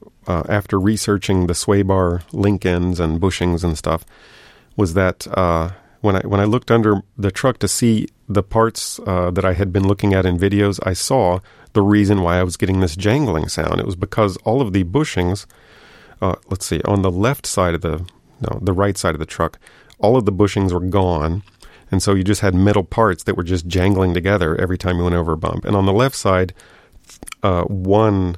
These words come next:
out of the four bushings had disintegrated and disappeared. And so that one was also jangling. So I ordered some new sway bar link ends,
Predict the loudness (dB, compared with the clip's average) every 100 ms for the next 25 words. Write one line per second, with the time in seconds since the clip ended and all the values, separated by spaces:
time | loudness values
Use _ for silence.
0 | _ -2 -2 -2 -6 -2 0 0 0 0
1 | -2 -2 -4 -10 _ -6 -4 -2 0 0
2 | 2 0 0 0 -2 -2 -6 -6 -4 -4
3 | -6 -10 _ -4 -2 0 0 0 -2 -4
4 | -2 -2 -2 -6 -4 -4 -2 -4 -4 -8
5 | -20 -20 -20 -18 -4 0 2 2 2 2
6 | 0 0 2 4 4 2 -2 -2 0 2
7 | 2 2 2 0 0 0 0 -4